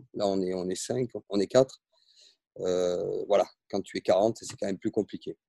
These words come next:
Donc, ce qu'on a fait, on a travaillé par petits groupes, on a expliqué les choses, on a essayé, euh, le président a été très ouvert, euh, sur ce qui allait se passer, sur ce qui s'est déjà passé, sur ce qu'on a perdu, euh, sur la saison d'ap-, sur la saison qu'on,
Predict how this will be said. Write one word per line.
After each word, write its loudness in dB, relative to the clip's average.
Donc, -2
ce -10
qu'on 6
a 10
fait, 8
on 12
a 8
travaillé 6
par 4
petits -4
groupes, 6
on 4
a 6
expliqué 0
les 6
choses, 4
on -2
a 6
essayé, 4
euh, 4
le 2
président 6
a 2
été -2
très 0
ouvert, 10
euh, 4
sur -4
ce -6
qui 0
allait 0
se -4
passer, 4
sur 2
ce -2
qui -2
s'est 2
déjà 8
passé, 4
sur 0
ce -8
qu'on 4
a 2
perdu, 4
euh, 2
sur -6
la -2
saison 0
d'ap-, 0
sur 0
la 2
saison 6
qu'on, -4